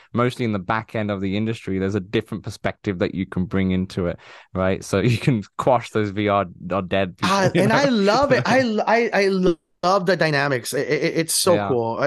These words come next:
Speaker 2: I, especially once again, it, it's, I, I love Nathie, Mike. Like, I, I understand what they brought, right? Like, I
Speaker 1: Mm-hmm.
Speaker 2: am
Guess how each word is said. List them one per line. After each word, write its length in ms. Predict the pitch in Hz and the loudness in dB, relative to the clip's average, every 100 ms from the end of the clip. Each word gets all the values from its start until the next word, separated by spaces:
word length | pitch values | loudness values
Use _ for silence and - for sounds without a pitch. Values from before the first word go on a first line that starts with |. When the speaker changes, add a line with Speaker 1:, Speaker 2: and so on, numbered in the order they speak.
| - | 0
Speaker 2:
I, 60 | 165 | 0
especially 720 | 170 - 180 - 202 196 175 175 - - - - _ - | 0 0 0 2 4 4 2 -2 -16 -20 -20 -20 _ -6
once 280 | 165 185 196 | 0 0 2
again, 280 | 233 247 180 | 0 2 2
it, 60 | 170 | 0
it's, 120 | 160 143 | 0 0
I, 160 | 160 | -2
I 200 | 143 156 | 0 0
love 800 | 156 139 147 143 156 156 151 135 135 _ _ 143 | 0 0 2 2 2 2 0 -2 -12 _ _ -2
Nathie, 460 | 147 151 151 135 | 0 -2 -2 -2
Mike. 340 | 131 147 143 143 | 0 0 -2 -2
Like, 260 | 139 110 | -2 0
I, 260 | 131 123 147 | -4 0 0
I 0 | |
understand 720 | 147 147 - - 151 165 147 | 0 -2 -4 -4 -2 0 0
what 160 | 127 131 | 0 -2
they 140 | 135 | -2
brought, 420 | 117 123 135 147 117 | -2 0 0 0 0
right? 260 | 131 139 | 0 0
Like, 220 | 131 123 | -2 -4
I 160 | 117 143 | -2 0
Speaker 1:
Mm-hmm. 120 | 156 | 0
Speaker 2:
am 120 | 147 | 0